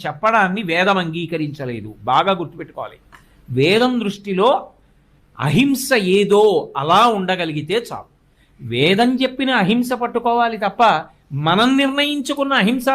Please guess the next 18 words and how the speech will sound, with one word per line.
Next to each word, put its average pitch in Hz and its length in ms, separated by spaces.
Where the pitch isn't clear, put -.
సిద్ధాంతాలు 220 580
పట్టుకోవడం 208 500
సాధ్యమయ్యే 165 580
పని 147 180
కాదు. - 160
అది 151 180
పూర్తి 285 640
అహింస 208 360
ఎవరికీ 233 480
ఎప్పుడూ 202 360
సాధ్యమయ్యే 175 720
విషయము 151 400
కాదు. 123 360
ఇది 165 160
నేను 214 260
కాదు 226 240
చెప్తున్నది, 202 420
వేదం 175 280